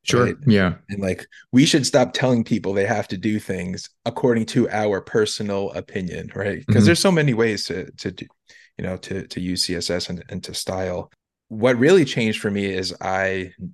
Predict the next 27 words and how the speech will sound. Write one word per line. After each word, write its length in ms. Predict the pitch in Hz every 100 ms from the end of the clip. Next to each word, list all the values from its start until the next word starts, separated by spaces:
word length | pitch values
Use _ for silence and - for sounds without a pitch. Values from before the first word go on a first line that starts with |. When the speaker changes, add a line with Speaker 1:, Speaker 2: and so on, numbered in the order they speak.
| _ -
Speaker 2:
saw 380 | - - 127
somebody 640 | 143 127 113 107 107 104 95
on 160 | 101 92
LinkedIn, 340 | 95 95 95
I 100 | 90
forgot 400 | 98 107 98 117
her 140 | - 104
name, 300 | 95 92 87
but 160 | 95
she 100 | -
does 240 | 110 104 -
C 200 | - 110
S 200 | 101 -
S 160 | 98 -
art 320 | 95 123 - _ _ -
Speaker 1:
Mm. 240 | 123 110 92
Speaker 2:
and 220 | 107 98
takes, 380 | - 123 - 127
like, 320 | 117 104 - _ _ _ _ _ _
I 100 | 87
don't 120 | 104
know, 100 | 90
a 100 | 87
picture 460 | - - 147 - 107
of 200 | 92 95
something 600 | - 98 92 90 90 90
or, 600 | 80 90 92 92 90 92